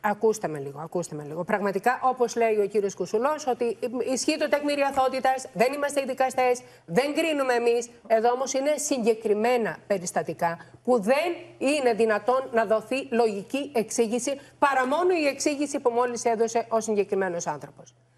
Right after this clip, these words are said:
Δεν μπορεί να δοθεί λογική εξήγηση. Πώς, με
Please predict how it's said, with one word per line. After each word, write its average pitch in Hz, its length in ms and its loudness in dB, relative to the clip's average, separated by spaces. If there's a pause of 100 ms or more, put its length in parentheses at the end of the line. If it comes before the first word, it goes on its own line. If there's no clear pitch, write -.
(180)
Δεν 370 300 2 (180)
μπορεί 254 400 2
να 226 120 2
δοθεί 220 300 -2
λογική 202 380 -2
εξήγηση. 160 600 -6 (500)
Πώς, 392 320 2
με 269 120 0